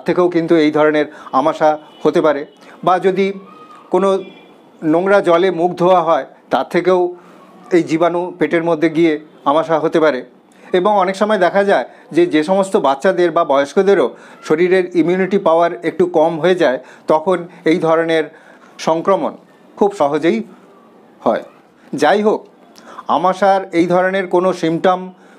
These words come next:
বা লক্ষণ দেখা দিলেই সঙ্গে সঙ্গে একজন চিকিৎসকের সঙ্গে পরামর্শ করতে হবে। উনি এই সমস্ত লক্ষণ দেখেই বলে দিতে পারবেন এই আমাশা কী কারণে হচ্ছে, এটি অ্যামিবিক ডিসেন্ট্রি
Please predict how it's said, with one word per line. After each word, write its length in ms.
বা 100
লক্ষণ 420
দেখা 220
দিলেই 360
সঙ্গে 380
সঙ্গে 400
একজন 360
চিকিৎসকের 640
সঙ্গে 280
পরামর্শ 440
করতে 300
হবে। 240
উনি 400
এই 120
সমস্ত 320
লক্ষণ 420
দেখেই 400
বলে 220
দিতে 220
পারবেন 400
এই 400
আমাশা 480
কী 120
কারণে 380
হচ্ছে, 360
এটি 320
অ্যামিবিক 440
ডিসেন্ট্রি 540